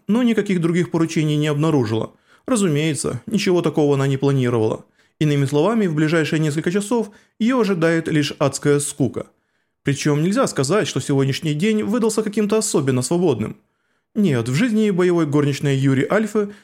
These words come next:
случались длинные промежутки времени, в течение которых ей было нечем заняться. Хотя нет, она солгала бы, заявив, что ей нечем заняться. Основная обязанность боевых горничных девятого этажа,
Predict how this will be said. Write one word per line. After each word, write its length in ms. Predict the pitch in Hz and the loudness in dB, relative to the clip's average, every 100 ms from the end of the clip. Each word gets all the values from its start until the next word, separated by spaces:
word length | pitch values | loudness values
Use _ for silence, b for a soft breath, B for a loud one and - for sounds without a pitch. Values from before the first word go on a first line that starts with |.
| B - | B -6
случались 600 | 254 247 226 202 - - | -4 0 0 0 -2 -6
длинные 440 | 214 233 156 127 123 | -2 0 2 0 0
промежутки 460 | 139 135 135 - | 0 0 0 0
времени, 460 | 139 190 185 135 123 | 2 2 2 0 -2
в 60 | |
течение 360 | 139 135 214 208 | -4 -2 0 0
которых 420 | 202 208 220 208 | 0 0 0 0
ей 160 | 165 160 | 0 2
было 440 | 135 147 143 - 226 | 2 2 2 0 -2
нечем 340 | 170 - 131 | 0 0 0
заняться. 520 | 147 135 110 - - _ _ _ _ _ | 2 0 -2 -6 -12 _ _ _ _ _
Хотя 280 | - 175 208 | -6 0 2
нет, 340 | 202 135 104 - - | 2 2 -2 -10 -6
она 220 | 226 226 | 0 0
солгала 460 | 202 220 220 226 160 | 2 0 2 2 2
бы, 220 | 117 123 | 0 0
заявив, 500 | 135 143 127 170 196 | 2 2 2 0 -2
что 140 | - 202 | -2 0
ей 160 | 185 | 2
нечем 300 | 165 127 139 | 0 0 0
заняться. 580 | 135 147 117 104 - 87 _ _ _ _ _ _ | 2 2 0 -2 -10 -14 _ _ _ _ _ _
Основная 500 | 139 135 139 143 139 | -4 0 2 2 2
обязанность 500 | 135 131 123 120 117 | 2 2 2 0 -2
боевых 420 | 117 131 127 127 120 | 0 2 2 0 0
горничных 480 | 131 123 120 131 | 0 2 -2 -2
девятого 440 | 123 123 120 123 117 | 0 2 2 0 0
этажа, 420 | 127 147 185 | 0 0 0